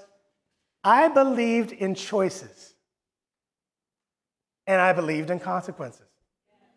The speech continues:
And I believed that the best way that you could understand choice was to understand consequence, right? And, you know,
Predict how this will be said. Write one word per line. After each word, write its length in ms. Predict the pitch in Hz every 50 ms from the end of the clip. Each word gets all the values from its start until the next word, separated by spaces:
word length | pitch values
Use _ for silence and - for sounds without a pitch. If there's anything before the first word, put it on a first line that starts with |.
| _ _ _ _ _ _ _ _ _ _ _ _ _ _ _ _ _ _ _ _ _ _ _ _ _
And 140 | 233 240 262
I 100 | 285 294
believed 380 | 277 277 262 262 262 262 208
that 160 | 240 226 233
the 80 | - 214
best 400 | 170 156 220 233 277 277 277 -
way 220 | 233 226 226 226
that 260 | 220 196 208 196 180 185
you 140 | 214 220
could 220 | - - 208 196 202 -
understand 640 | - 208 202 202 190 - - 233 233 247 240 226 196
choice 580 | - - - 170 139 120 107 - - - - - _ _ _ _ _ _ _ _ _ _ _ _ _ _ _ _ _ _ _ _ _ _ _ _
was 280 | 143 147 165 170 165 -
to 160 | - 185 170
understand 400 | 156 160 160 156 - 165 151 156
consequence, 580 | 151 175 165 160 - - - - 127 98 - _ _ _ _ _ _ _ _ _ _ - - - _ _ - - - - - - - - - - - - -
right? 300 | 147 165 180 214 247 254 - - - - - _ _ _ _ _ _ _ _ _ _ _ _ _ _ _ _ _ _ _
And, 340 | 247 247 240 247 247 247 240 - - -
you 100 | 285 349
know, 340 | 339 311 294 277 247 - -